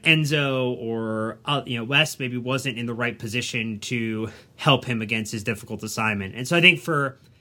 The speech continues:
me, if I'm looking to one thing to say, "Hey, this was a good thing," Brandon, I think that that was that, and then maybe, like, uh, Mudryk's performance were, like, the two things that if I were, like, gonna take something away from today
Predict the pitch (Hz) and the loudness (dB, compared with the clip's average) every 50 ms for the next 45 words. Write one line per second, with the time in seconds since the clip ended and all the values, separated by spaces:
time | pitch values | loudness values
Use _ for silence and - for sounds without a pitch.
0 | - _ _ _ - 139 160 208 240 240 208 185 165 147 143 - 143 147 151 147 | -20 _ _ _ -6 -2 2 4 6 6 6 6 4 2 -2 -6 -6 -6 -6 -6
1 | 147 147 156 151 - 151 139 135 131 127 123 123 127 131 127 123 123 131 127 123 | -8 -10 -12 -10 -10 -10 -10 -8 -8 -10 -10 -8 -10 -10 -10 -10 -8 -8 -8 -8
2 | 120 117 117 117 - 127 120 120 117 117 117 _ _ _ _ _ _ - - 170 | -8 -10 -12 -12 -12 -12 -10 -10 -10 -12 -14 _ _ _ _ _ _ -4 0 0
3 | 151 143 139 190 190 - 214 180 160 151 127 120 139 131 110 - - 110 104 107 | 0 0 0 -4 -6 -6 -6 -4 -4 -4 -6 -4 -4 -4 -4 -6 -8 -8 -8 -8
4 | 123 139 - _ _ _ _ _ _ _ _ _ _ _ _ _ _ _ _ _ | -10 -12 -16 _ _ _ _ _ _ _ _ _ _ _ _ _ _ _ _ _
5 | _ _ - 127 117 117 117 120 117 117 123 - 143 135 123 - 135 117 - - | _ _ -8 -6 -6 -6 -6 -6 -6 -8 -8 -6 -6 -6 -6 -6 -10 -10 -6 -2
6 | 151 165 160 151 156 147 143 139 135 135 127 - - - - - _ _ - 143 | -2 -2 -2 -2 -4 -4 -2 -2 -2 -4 -6 -8 -12 -14 -16 -18 _ _ -10 -4
7 | 131 175 185 214 233 233 - - 175 165 165 156 156 156 156 143 147 147 143 135 | 2 4 6 6 6 4 0 -4 -4 -4 -4 -2 -2 -2 -2 -2 -2 -2 -2 -4
8 | 123 - - - 131 135 123 123 123 127 131 143 147 143 127 131 127 120 - - | -6 -8 -10 -14 -10 -8 -8 -6 -6 -6 -4 -4 -4 -4 -4 -4 -6 -6 -8 -12
9 | - - - - - _ - - 131 123 - 139 127 123 120 117 110 110 - 139 | -12 -12 -14 -16 -18 _ -10 -10 -10 -8 -6 -6 -6 -6 -6 -8 -8 -10 -10 -8
10 | 123 120 117 117 127 120 - - 135 120 - 139 131 127 120 120 117 113 - 135 | -8 -6 -6 -6 -8 -8 -6 -6 -6 -4 -2 0 0 0 0 -2 -4 -6 -4 -4
11 | 123 120 117 131 123 120 120 120 120 120 120 117 - 127 123 117 113 - 120 117 | -4 -4 -4 -4 -4 -4 -2 -2 -2 -2 -4 -4 -4 -4 -4 -4 -2 -2 -2 -2
12 | 117 131 120 113 123 120 113 110 107 110 110 110 110 120 117 - 123 117 107 117 | -2 -4 -6 -4 -4 -6 -4 -4 -4 -2 0 0 0 0 -2 -2 -6 -6 -4 -4
13 | 113 110 110 113 120 135 147 147 | -2 -2 0 0 0 0 -2 -4